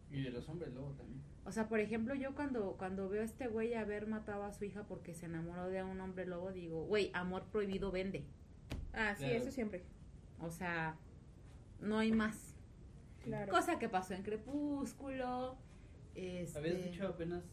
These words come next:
Speaker 1: estaba editando uno de los, de los episodios de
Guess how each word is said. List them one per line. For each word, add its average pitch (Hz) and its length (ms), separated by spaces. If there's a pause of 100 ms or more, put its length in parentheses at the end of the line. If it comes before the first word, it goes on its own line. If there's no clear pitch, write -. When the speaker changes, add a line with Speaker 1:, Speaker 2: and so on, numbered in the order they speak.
Speaker 1:
estaba 160 500
editando 139 500
uno 147 100
de 139 40
los, - 280 (560)
de 127 100
los 117 300
episodios 127 640
de 110 280